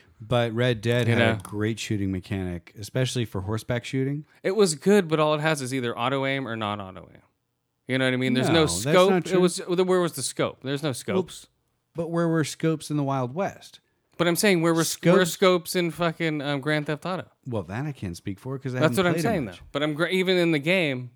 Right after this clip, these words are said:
Speaker 2: I'm saying the scopes, it's weird.
Speaker 1: Yeah.
Speaker 2: You know, they need to work on that mechanic to make it a lot better.
Speaker 1: Hmm. But you're not gonna get a lot of scopes in Red Dead Redemption two. I mean, from everything that Clint and I discussed on Geek Dig last night,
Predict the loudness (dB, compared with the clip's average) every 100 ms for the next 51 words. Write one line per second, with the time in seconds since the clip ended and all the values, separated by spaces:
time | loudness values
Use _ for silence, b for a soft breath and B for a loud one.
0 | -8 -4 -2 -2 -2 -4 -8 0 2 2
1 | -2 -8 -8 -6 -8 -6 -6 -8 _ _
2 | _ -14 -8 -6 -8 -8 -4 -4 -4 -2
3 | 0 2 2 0 0 -2 -2 0 0 0
4 | -4 -4 -6 -6 -10 -10 -6 -6 -8 -10
5 | -10 -6 -6 -8 -10 -10 -12 -12 -12 -14
6 | _ -16 -16 -20 _ _ -6 -4 -2 -2
7 | 0 -2 -4 -6 -4 -4 -4 -4 -6 -6
8 | -2 0 0 -6 -10 -4 -2 0 -2 -6
9 | -6 -6 -4 -4 -4 -4 -4 -6 -8 -8
10 | -4 -2 -2 -2 -4 -6 -6 -4 -6 -4
11 | -4 -4 -4 -8 -8 -6 -6 -10 _ _
12 | _ _ -16 -10 -6 -2 -2 -4 -10 -6
13 | -4 -4 -6 -6 -4 -4 -4 -8 -8 -12
14 | -12 -16 -16 -12 -12